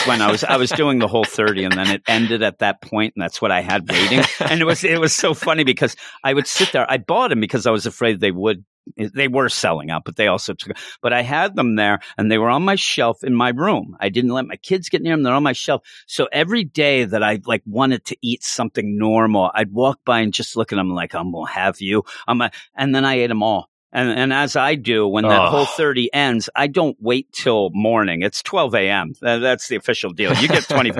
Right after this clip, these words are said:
Speaker 2: <laughs>
Speaker 1: And I, and wha-, how I do it is I go to town for one day and then just go back on it.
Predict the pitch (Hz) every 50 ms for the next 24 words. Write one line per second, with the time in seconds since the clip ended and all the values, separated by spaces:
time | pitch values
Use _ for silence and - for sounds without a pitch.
0 | - - - - - - 135 139 131 123 - - - - - 156 156 151 156 151
1 | - 180 165 160 160 170 165 123 147 131 117 110 110 - 120 120 131 117 - 139
2 | 123 120 107 - - 117 - - - - 127 127 131 131 123 107 - - 110 101
3 | 92 101 107 110 113 104 - 113 120 131 147 147 - - - - 110 120 120 127
4 | 127 - 120 - - - 120 101 85 - 120 113 110 - - 87 80 82 -